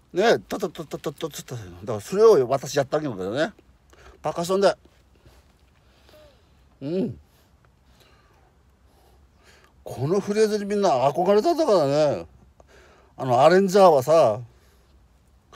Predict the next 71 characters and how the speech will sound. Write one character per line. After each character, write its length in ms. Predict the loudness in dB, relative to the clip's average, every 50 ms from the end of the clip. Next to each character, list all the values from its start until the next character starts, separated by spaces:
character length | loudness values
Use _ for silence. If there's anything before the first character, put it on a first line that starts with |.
| -20 -20 _ _ _ _ _ _ _ _ -16
ア 220 | -10 -6 -4 -2
レ 80 | -2 0
ン 120 | -2 -2
ジ 80 | -2 0
ャ 40 |
ー 20 | 0
は 160 | 0 0 0
ね、 400 | -2 -2 -2 -2 -2 -2 -6 -8 -12 -12
大 480 | -10 -8 -6 -4 -2 2 4 4 4
喜 100 | 4 2
び 120 | -2 0 2
だ 80 | 4
よ、 100 | 2 2
こ 80 | 2 0
れ。 180 | -2 -2 -4 _ _ -20 -20 -20 _
タ 100 | -16 -16
タ 80 | -14 -14
タ 80 | -16 -18 -20 -20 _ -20 -20 -20 -20 _
タ 80 | -16 -16
タ。 60 | -16 -16 -20 _ _ -20 -20 -20 _ _ _ _ _ _ -14
要 120 | -12 -12
す 100 | -10 -8
る 100 | -8 -8
に 40 | -6
理 100 | -8 -8
屈 220 | -10 -10 -10 -8
知 80 | -10 -8
っ 20 |
て 160 | _ -2 -2 0
る 80 | 2
か 80 | 4 4
ら。 220 | 2 2 -2 -4 -12 _ _ _ _ _ _ _ _ _ _ _ _ _ _ _ _ _ -10
ア 100 | -8 -8
レ 60 | -6
ン 80 | -6
ジ 60 | -4 -6
ャ 60 | -6
ー 20 |
っ 20 | -6
て 120 | -6 -6
さ、 320 | 0 0 2 2 0 -2 -6 -6
だ 100 | -6 -6
か 60 | -4
ら 60 | -2
名 140 | -2 -2 2
前 180 | 6 8 10 10
入 40 | 10
れ 100 | 6 4
て 80 | 0 -2
く 140 | -2 -2 -2
ん 100 | 2 4
の、 100 | 2 2
パ 140 | 2 0 -4
ー 40 |
カ 120 | 0 0 -2
ッ 40 | 0
シ 80 | 2
ョ 200 | 2 2 2 0
ン、 80 | -2 -4 -2
俺、 240 | 2 4 6 4 4 2 -4 -20 -20 -20 -16 -6
我 200 | 0 2 2 2
だ、 120 | 2 2
私、 300 | 0 0 0 0 -4 -4 -6 -10 -10 -16 -20 _ -16
パ 80 | -14
ー 40 | -10
カ 80 | -8 -8
ッ 20 | -6
シ 60 | -8
ョ 80 | -8
ン。 100 | -10 -12 -18 _ -20 -20 _ -20 -20 _ _ _ _ _ _ _ _ _ _ _
ね、 100 | -20 -20